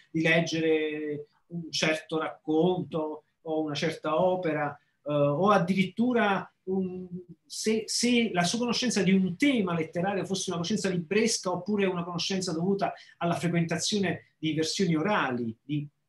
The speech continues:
di, di, di prodotti dell'oralità. Non lo possiamo sapere perché lo stile di lavoro di un autore di quell'epoca e s-, direi anche di quella tempra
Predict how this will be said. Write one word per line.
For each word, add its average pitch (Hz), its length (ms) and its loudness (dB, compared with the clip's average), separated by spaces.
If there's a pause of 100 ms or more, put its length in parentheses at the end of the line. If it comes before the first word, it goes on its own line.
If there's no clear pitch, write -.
di, 135 240 -8
di, 277 80 -16
di - 140 -14
prodotti 185 680 2 (140)
dell'oralità. 139 720 -2 (1400)
Non 285 160 6
lo 233 100 4
possiamo 175 400 -2
sapere 196 680 -4 (280)
perché 180 320 0
lo 185 140 0
stile 277 500 2
di 147 80 2
lavoro 131 800 0
di 139 280 -4
un 139 180 -8
autore 135 520 -2
di 131 120 -6
quell'epoca 143 720 -4
e 120 200 -14
s-, - 240 -16
direi 160 400 -2
anche 185 240 -2
di 151 120 -4
quella 170 280 0
tempra 123 640 -2